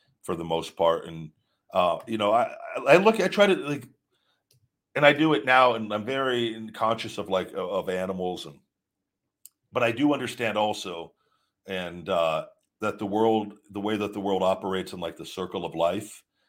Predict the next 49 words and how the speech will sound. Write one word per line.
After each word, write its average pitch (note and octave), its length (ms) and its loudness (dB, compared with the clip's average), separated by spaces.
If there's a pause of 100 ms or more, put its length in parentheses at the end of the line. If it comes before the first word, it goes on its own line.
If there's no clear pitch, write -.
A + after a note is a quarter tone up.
(180)
and, F#2+ 160 -4
like, F2+ 180 -2
you G#2 120 -2
look G#2+ 180 -2
at, G#2+ 100 -6
like, F#2+ 220 0
all G#2+ 240 6
of F#2 100 -2
life G2 300 2
is, E2 100 -8
like, F2 240 -6
eating F#2 320 -8
and E2 120 -14
killing, E2 460 -8 (480)
most, A2 400 2
not A#2+ 160 10
all, E2+ 360 8
most, G2+ 460 0
right? F#2+ 320 0 (380)
That, A2 320 4
but G#2+ 100 -8
you G#2 100 -6
do A#2+ 200 -2
have A2 260 4
other A2 320 2
creatures F#2+ 520 -10
that, F#2 180 -4
that G2 220 -2 (100)
thrive G2 400 4
on, F#2 320 0
on, F2+ 280 0
uh, F2+ 120 -2 (120)
like, F2+ 180 -6
a D#2+ 40 -8
plant-based F2 580 -6
diet, F#2 440 -2
and, E2 200 -20
and E2+ 140 -20
gorillas F2+ 320 -6
being E2+ 240 -14
one G2 160 -6
of D#2 80 -12
'em, D#2+ 100 -12
right? E2+ 220 -6
The - 140 -20
strongest F2 500 -8
animals E2 320 -10
on D#2+ 140 -14
the - 60 -20